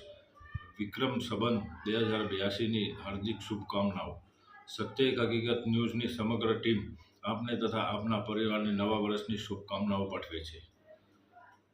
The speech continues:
આ નવું વર્ષ આપના જીવનમાં તન, મન, ધન અને જેવી દરેક પ્રકારની સમૃદ્ધિ લાવે અને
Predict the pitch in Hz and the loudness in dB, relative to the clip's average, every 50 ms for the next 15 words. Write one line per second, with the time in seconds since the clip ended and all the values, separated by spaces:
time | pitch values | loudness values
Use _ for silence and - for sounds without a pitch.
0 | _ _ _ - - _ _ _ _ _ _ _ _ - 123 131 139 131 127 123 | _ _ _ -20 -20 _ _ _ _ _ _ _ _ 2 4 6 6 6 6 4
1 | 123 120 113 120 120 117 117 120 107 104 117 117 117 113 101 101 110 107 110 113 | 4 6 6 6 6 4 4 4 4 4 4 6 4 4 4 4 4 4 6 6
2 | 110 110 110 107 104 - - - 117 117 117 117 110 110 113 117 117 113 113 107 | 6 6 4 4 2 0 2 2 4 4 6 6 4 4 4 4 4 4 2 0
3 | - - - - - - - - 98 98 107 120 120 120 120 120 117 117 117 117 | -4 -12 -20 -20 -20 -20 -12 -12 -8 0 2 4 4 4 4 4 4 4 6 4
4 | 104 98 107 110 110 117 101 - - - - 113 123 123 123 - - 113 104 117 | 4 4 2 2 4 4 2 2 0 0 0 2 2 2 2 0 0 0 4 4
5 | 113 113 113 113 101 - 110 104 107 107 113 107 104 113 110 104 101 107 110 110 | 4 6 6 4 2 2 2 2 2 2 2 2 2 2 4 6 6 6 6 4
6 | 107 - 104 104 110 107 101 - | 2 2 0 2 2 2 0 -2